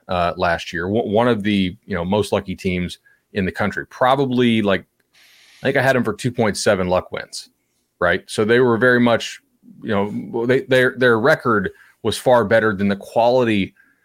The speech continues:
of their team. And that's an easier league. Not a ton easier, but definitely easier, uh, to be in. So if you took the Michigan State level transfers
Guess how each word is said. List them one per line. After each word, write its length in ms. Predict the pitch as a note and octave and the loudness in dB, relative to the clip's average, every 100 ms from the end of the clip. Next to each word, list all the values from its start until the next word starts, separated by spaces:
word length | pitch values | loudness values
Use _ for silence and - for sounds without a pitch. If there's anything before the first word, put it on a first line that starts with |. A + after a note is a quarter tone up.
| _ _ - | _ _ -2
of 140 | G#2 | 0
their 240 | F#2+ F2+ - | 0 -4 -8
team. 600 | - - F#3+ A2+ E2+ E2 _ _ _ _ | -14 -6 -4 -4 -4 -10 _ _ _ _
And 480 | D3+ D#3 D3 B2 - _ _ _ _ _ _ | 0 2 4 2 -2 _ _ _ _ _ _
that's 320 | G#2 B2 C#3 E3 | -2 -2 0 -2
an 140 | D3+ | -4
easier 500 | B2+ C3 B2 A#2 G#2+ | -2 -2 0 0 0
league. 400 | G#2 B2+ D#2+ - _ _ _ - | -2 -2 -6 -12 _ _ _ -6
Not 180 | G3 C4+ | -2 -2
a 80 | B3+ | -2
ton 320 | - A3 G#3 | -6 -2 0
easier, 380 | G#2 E2 E2 F#2+ | -2 -4 -8 -8
but 240 | - A2+ G#2 | -4 -4 0
definitely 480 | D3+ - C3+ A#2 | 0 0 -2 -2
easier, 600 | G2+ A2 C#3 F2+ D#2 - - _ _ - | -4 -2 -2 -2 -6 -8 -14 _ _ -4
uh, 200 | F2+ F2+ - | -4 -4 -6
to 140 | A2+ | -6
be 340 | G2 C3+ E3 | -2 0 0
in. 120 | F2+ - _ _ _ - | -2 -6 _ _ _ -2
So 380 | B2+ A#2 A2+ - _ _ _ _ _ _ | 2 2 0 -8 _ _ _ _ _ _
if 160 | A#2 D#3+ | -6 -4
you 100 | F3 | -2
took 420 | - G3 G3 - | 2 0 0 -4
the 180 | A#2+ - - | -6 -6 -4
Michigan 600 | A2 D#3+ - E3 D#3+ C3 | 0 0 0 -2 -2 -2
State 340 | - C#3 A#2+ | 0 0 0
level 260 | G#2+ G2+ G2+ | 0 0 -2
transfers 720 | - - D3+ - F#2+ F2 | -4 -2 -2 -2 -6 -8